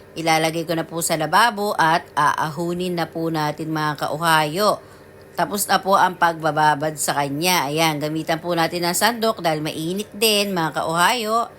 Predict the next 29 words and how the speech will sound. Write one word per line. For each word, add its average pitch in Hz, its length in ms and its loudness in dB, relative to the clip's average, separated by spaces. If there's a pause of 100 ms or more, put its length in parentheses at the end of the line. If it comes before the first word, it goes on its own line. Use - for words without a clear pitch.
(500)
At 160 240 2
para 165 240 2
hindi 160 260 -4
rin 151 140 -6
po 160 160 -6
mabasag. 139 720 0 (800)
Ayan, 135 480 -4
at 139 160 -6
uhugasan 165 640 0
lang 180 160 0
po 185 160 -4
natin 214 480 2
ang 175 160 -2
tubig 180 560 -4
na 170 80 0
malamig, 160 580 0
mga 156 320 0
ka-Ohio. 156 480 0
Galing 175 320 0
lang 165 160 -2
din 160 160 -6
po 160 140 -8
sa 165 180 -4
gripo, 151 400 -8
ha. 214 380 2 (480)
Ayan 127 340 -6
po, 139 160 -4
mga 131 320 -2
ka-Ohio. 131 800 -6